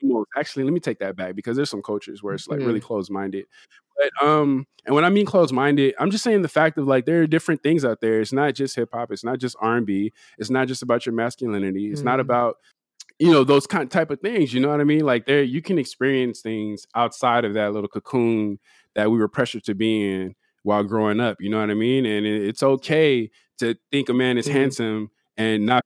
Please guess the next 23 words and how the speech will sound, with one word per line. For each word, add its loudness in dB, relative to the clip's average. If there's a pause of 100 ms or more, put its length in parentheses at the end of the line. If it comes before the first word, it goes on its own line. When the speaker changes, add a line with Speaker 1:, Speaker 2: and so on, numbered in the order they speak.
Speaker 1:
feel 2
a -2
certain 0
type -2
of -2
way 4
about 0
it, 0
you -2
know, 0
about -2
your -8
sexuality. -2
Like, -2 (240)
if -4
you're -2
straight, 0
you're -2
straight. -2
You're 0
gay, 2
you're 2
gay. 0